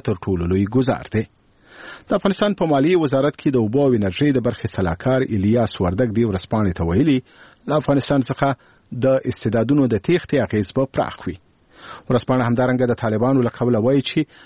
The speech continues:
دا خلک د لویدیځ له خوا تېرستل شوي دي. د طالبانو ویان ذبیح الله مجاهد د جمعې په ورځ ازادۍ راډیو ته وویل، دوی نه غواړي چې د افغانستان ځوان استعدادونه له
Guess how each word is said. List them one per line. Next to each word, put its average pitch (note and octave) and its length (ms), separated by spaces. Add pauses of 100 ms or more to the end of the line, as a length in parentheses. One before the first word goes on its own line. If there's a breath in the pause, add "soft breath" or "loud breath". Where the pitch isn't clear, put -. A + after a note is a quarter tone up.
(280 loud breath)
دا F3 160
خلک E3+ 260
د D3 160
لویدیځ C#3 420
له A#2+ 120
خوا G#2+ 160
تېرستل A#2+ 580
شوي E2 240
دي. G2+ 100 (360)
د G2+ 140
طالبانو G2+ 400
ویان A#2 300
ذبیح G#2+ 220
الله A#2 200
مجاهد A2+ 380
د A2 80
جمعې A#2 260
په A2+ 80
ورځ A2+ 240
ازادۍ G#2+ 320
راډیو A#2 240
ته A2+ 80
وویل، D3+ 240 (400 soft breath)
دوی C3 320
نه E3+ 140
غواړي F3 260
چې A#2 120
د - 100
افغانستان G#2+ 520
ځوان A2+ 260
استعدادونه G2 540 (520 soft breath)
له G#2+ 60